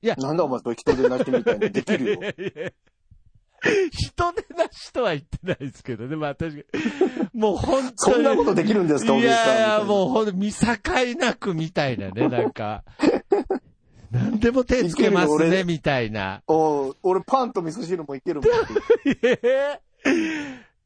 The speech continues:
Speaker 1: 朝食バイキングならってことですよね。
Speaker 2: いや、朝食バイキングじゃなくても。
Speaker 1: 朝食バイキングじゃなくても、パンの時味噌汁飲めるんですか？
Speaker 2: お、なんだお前、その、
Speaker 1: <laughs> いやいやいやいや。
Speaker 2: 馬鹿にする態度は。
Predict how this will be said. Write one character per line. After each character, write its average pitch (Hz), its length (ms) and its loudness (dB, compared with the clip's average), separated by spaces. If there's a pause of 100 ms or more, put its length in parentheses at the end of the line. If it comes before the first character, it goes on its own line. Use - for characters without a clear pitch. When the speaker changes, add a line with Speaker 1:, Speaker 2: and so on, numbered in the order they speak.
(120)
Speaker 1:
朝 233 220 2
食 220 260 -2
バ 233 160 2
イ 208 60 -2
キ 208 140 -8
ン - 20 -4
グ 180 120 -2
な 233 180 2
ら 240 120 2
っ 135 80 -6
て 135 100 -4
こ 117 140 -8
と 104 120 -8
で 85 100 -18
す - 140 -18
よ 87 100 -12
ね。 113 480 -2 (180)
Speaker 2:
い 208 80 -2
や、 196 160 2
朝 233 240 2
食 233 260 2
バ 269 220 2
イ 208 80 -6
キ 170 100 0
ン 151 40 0
グ 135 100 -2
じ 113 80 0
ゃ 127 40 0
な 190 200 2
く - 140 -8
て 107 120 -6
も。 101 100 -14 (640)
Speaker 1:
朝 330 140 0 (500)
食 403 500 -2 (120)
バ 349 180 0
イ 349 140 -4
キ 262 220 -16
ン 202 100 -20
グ 214 120 -12
じ 202 100 -8
ゃ 208 60 -6
な 226 140 -4
く - 80 -18
て 214 140 -6
も、 170 140 -2 (600)
パ 392 260 0
ン 359 180 -4
の 269 100 0
時 214 300 -6
味 185 220 -8
噌 - 220 -2
汁 285 260 -2
飲 180 240 0
め 262 180 2
る 220 160 -4
ん 139 80 -8
で 110 100 -6
す - 140 -20
か？ 85 340 -8 (180)
Speaker 2:
お、 170 200 4
な 165 140 2
ん 214 60 0
だ 208 120 2
お 175 40 0
前、 160 200 0
そ 139 80 -12
の、 139 340 -10 (300)
Speaker 1:
<laughs> - 320 -2
い 233 40 0
や 156 120 4
い - 20 -2
や 254 60 2
い 247 60 2
や 233 100 4
い - 0 -
や。 - 20 2
Speaker 2:
馬 - 20 2
鹿 160 60 -2
に 156 160 0
す - 80 -8
る 214 100 -4
態 147 200 0
度 127 160 -2
は。 113 240 -10